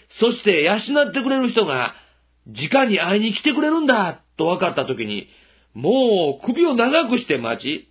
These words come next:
到着した時には急いでやってきて、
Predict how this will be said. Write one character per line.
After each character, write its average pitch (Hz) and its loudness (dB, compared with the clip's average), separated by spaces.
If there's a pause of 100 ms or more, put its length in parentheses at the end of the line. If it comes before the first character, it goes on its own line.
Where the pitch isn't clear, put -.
(180)
到 262 0
着 269 0
し - -8
た 220 0
時 143 -4
に 127 -8
は 110 -4
急 247 0
い 247 0
で 202 4
や 165 2
っ 123 -14
て 143 -2
き 110 -10
て、 - -8